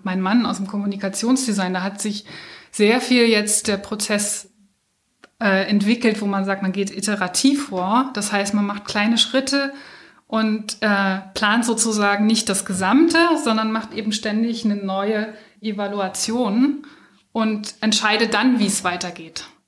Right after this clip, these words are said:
Und das hatte, hat das große Potenzial, dass man dann das, was einem entgegenkommt, also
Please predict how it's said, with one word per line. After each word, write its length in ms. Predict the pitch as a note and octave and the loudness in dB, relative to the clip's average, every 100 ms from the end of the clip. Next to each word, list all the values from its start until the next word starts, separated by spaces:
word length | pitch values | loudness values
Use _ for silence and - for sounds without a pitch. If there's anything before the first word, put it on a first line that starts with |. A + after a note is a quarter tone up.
| _ _ _ _ | _ _ _ _
Und 420 | - G3+ G#3 - - _ _ _ _ _ _ _ | -4 -2 -2 -6 -14 _ _ _ _ _ _ _
das 360 | - A3+ - - | -2 0 -2 -4
hatte, 540 | - A#3+ A#3 G#3+ - | -4 -2 -2 -2 -4
hat 180 | - A3+ | -4 -2
das 140 | A3 G#3+ | -2 -2
große 280 | A#3+ B3+ B3+ | -2 -2 -2
Potenzial, 600 | A#3 A#3 G#3+ A3 G#3+ A3 | -2 -2 -2 0 0 2
dass 160 | G#3+ | 0
man 160 | A3 G3+ | 0 0
dann 340 | G3+ B3+ C4 | 2 6 6
das, 240 | A#3 G#3+ - | 4 0 -2
was 140 | A3 | -4
einem 360 | G3 F#3+ F#3 - _ _ - _ _ _ - | -6 -8 -10 -12 _ _ -20 _ _ _ -6
entgegenkommt, 840 | G#3 G#3 A3+ C#4 E4 E4 F#3+ F#3+ | -2 -2 0 4 4 2 -2 -2
also 240 | G3 G3 | -4 -4